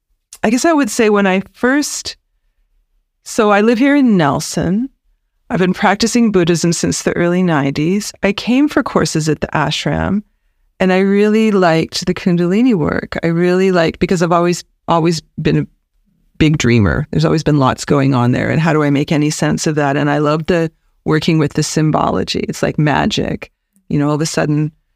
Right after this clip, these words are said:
you're working with this, this symbol that opens up your mind in a whole new way.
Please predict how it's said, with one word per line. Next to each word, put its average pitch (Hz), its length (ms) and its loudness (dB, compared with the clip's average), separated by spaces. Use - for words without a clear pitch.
you're 156 180 0
working 170 280 0
with 165 180 0
this, - 240 -4
this 156 180 -4
symbol 254 500 0
that 147 280 -2
opens 190 300 2
up 160 160 0
your 170 100 2
mind 151 320 2
in 147 120 2
a 147 100 0
whole 151 200 0
new 143 220 -2
way. 147 300 -4